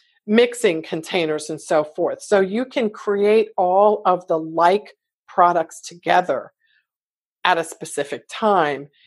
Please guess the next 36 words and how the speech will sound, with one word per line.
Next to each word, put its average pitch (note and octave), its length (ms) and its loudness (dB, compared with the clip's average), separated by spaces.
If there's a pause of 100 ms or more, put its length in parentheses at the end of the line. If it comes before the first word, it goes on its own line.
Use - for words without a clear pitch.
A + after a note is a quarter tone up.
(300)
and E3+ 340 0 (100)
get F#3 280 2
those F#3+ 420 4
all E3+ 300 4
out F3 160 4
of D#3+ 120 -4
the F3 100 -4
way E3+ 600 2 (320)
and F3+ 220 2
then F3+ 400 2
have G3 300 0
them F3 240 -2
all G3 260 2
done F#3+ 240 4
for F#3 140 -6
the D#3+ 100 -2
whole E3+ 240 0
month. E3 280 0 (520)
And E3+ 180 0
then F3 200 0
you E3+ 120 0
can E3 300 -4
set F3+ 260 2
aside F3 360 0
another G3+ 320 2
time F3 400 -4
to F3 140 -10
do, E3 420 -2 (360)
um, D#3+ 400 0
all F3 340 4
of E3 200 2
your E3+ 360 0 (100)
blog G3 340 6
post - 380 -2
drafts C#3+ 540 -6 (360)
for D#3+ 300 6